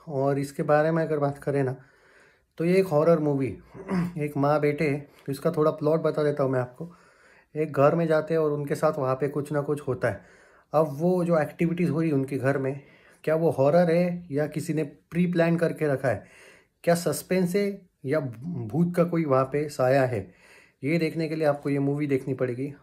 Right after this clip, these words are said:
अगर मैं कोई भी सस्पेंस यहाँ पे बोल दूँ तो आपको मज़ा नहीं आएगा। मूवी देखने लायक ज़रूर है, मैं इतना कहूँगा। सबटाइटल्स के साथ भी आप देख सकते हो। अ, लेकिन हाँ, मैं कहूँगा कि एंटरटेनमेंट आ जाता है, लेकिन if you are a horror और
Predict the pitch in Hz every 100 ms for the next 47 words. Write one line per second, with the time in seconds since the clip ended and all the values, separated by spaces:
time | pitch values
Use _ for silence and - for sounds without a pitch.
0 | - 143 165 175 175 175 180 175 170 165
1 | 160 147 143 139 143 131 143 143 139 135
2 | 135 135 131 131 139 139 135 127 127 143
3 | - _ _ _ _ - 135 170 170 156
4 | 170 165 160 160 135 139 143 123 120 123
5 | 123 123 131 131 117 127 143 143 135 -
6 | 139 143 131 - 143 131 135 135 123 127
7 | - 120 - 127 - - - _ _ _
8 | - 123 127 127 131 - - 160 - -
9 | - 151 180 196 165 175 123 131 147 156
10 | 165 - - 139 170 143 143 135 139 143
11 | 165 156 156 160 147 139 135 131 107 123
12 | 139 139 156 147 160 165 165 156 135 135
13 | 143 139 135 131